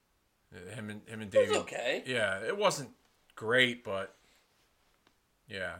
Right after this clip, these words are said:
Speaker 1: you can see he's visibly pissed. I think also, too, the fact that the power went out, maybe they were afraid that the power was
Speaker 2: Yeah.
Speaker 1: gonna go out during the match again and, and everything else that, that went along with it.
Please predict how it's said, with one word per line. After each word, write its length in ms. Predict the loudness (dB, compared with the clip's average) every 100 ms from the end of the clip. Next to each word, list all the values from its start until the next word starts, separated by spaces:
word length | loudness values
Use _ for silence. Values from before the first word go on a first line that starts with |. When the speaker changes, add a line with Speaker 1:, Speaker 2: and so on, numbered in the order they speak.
| -12
Speaker 1:
you 80 |
can 100 | -10
see 300 | -8 -6 -6
he's 160 | -6 -10
visibly 420 | -8 -8 -8 -10
pissed. 300 | -6 -6 -4
I 60 | -4
think 220 | -4 0
also, 260 | 0 0 -6
too, 200 | -6 -6
the 80 | -4
fact 300 | 0 0 0
that 120 | -10
the 60 | -6
power 340 | 0 4 4
went 160 | 4 2
out, 260 | 2 0
maybe 200 | -4 -4
they 100 | -4
were 100 | -4
afraid 300 | -2 -2 -2
that 100 | -4
the 60 | -10
power 340 | 0 2 2
was 140 | 0 -4
Speaker 2:
Yeah. 80 |
Speaker 1:
gonna 120 | -4 -2
go 160 | 0
out 200 | 0 -2
during 220 | -4 -6
the 60 | -4
match 340 | -4 -2 -4
again 480 | -4 -4 -2 -2 -4
and, 140 | -8 -14 -20 -20 -20 -20 _
and 100 | -6
everything 380 | -2 -2 -4 -4
else 220 | -4 -6
that, 300 | -8 -10 -8
that 100 | -8
went 160 | -6 -4
along 320 | -4 -4 -2
with 140 | 0
it. 220 | 2 0